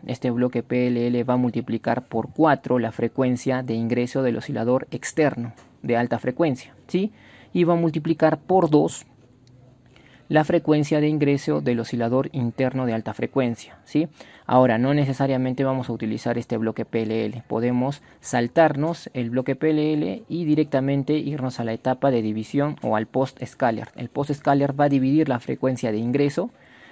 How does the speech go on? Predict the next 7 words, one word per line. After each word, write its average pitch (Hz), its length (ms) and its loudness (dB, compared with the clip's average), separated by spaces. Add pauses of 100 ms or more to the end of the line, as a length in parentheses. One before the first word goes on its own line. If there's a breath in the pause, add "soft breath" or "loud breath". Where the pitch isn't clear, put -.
(120)
para 160 300 4
poder, 147 560 2 (160)
ah, 110 460 -4 (440 loud breath)
energizar 127 640 -2
o 117 100 0
alimentar 117 720 0
el 110 460 -6